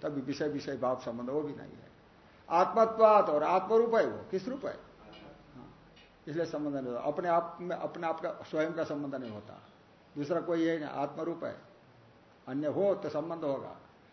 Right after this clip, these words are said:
स्वयं का स्वयं के साथ संबंध नहीं होता, भिन्न के साथ संबंध होता है। आत्मत्वाच्च का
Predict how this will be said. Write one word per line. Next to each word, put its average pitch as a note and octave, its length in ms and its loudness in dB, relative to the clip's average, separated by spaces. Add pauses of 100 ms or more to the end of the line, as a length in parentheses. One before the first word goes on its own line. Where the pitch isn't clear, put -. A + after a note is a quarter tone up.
(140)
स्वयं E3+ 300 2
का F#3 120 2
स्वयं D#3+ 300 -2
के D#3+ 140 -4
साथ G#3 220 -2 (760)
संबंध C3+ 220 -4
नहीं D3+ 160 -6
होता, - 280 -16 (1000)
भिन्न D3 220 2
के E3+ 80 4
साथ A#2+ 200 0
संबंध G#2 300 -6
होता G2 220 -6
है। F2+ 160 -8 (400)
आत्मत्वाच्च A#2 600 0
का G2 320 -6